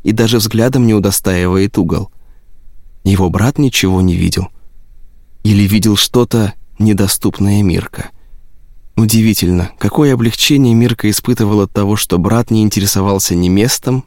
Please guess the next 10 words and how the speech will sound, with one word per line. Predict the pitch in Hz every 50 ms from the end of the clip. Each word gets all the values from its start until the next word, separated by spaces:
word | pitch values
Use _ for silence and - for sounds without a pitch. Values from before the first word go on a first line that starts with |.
| -
ни | - 123 123
колоколом. | 127 - - 85 82 92 95 - - - - - - - - - - - - - - - - - - - - - - - -
Это | 104 - -
было | 101 113 113 107 104 104
особое | 104 - - 123 120 120 123 113 110
место | 110 113 113 110 - - 104
для | - 104 107 104
Даники, | 107 117 101 87 85 82 92 - - - - - - - - - - -
а | 110
теперь | 107 - 104 - - 120 127 147 - -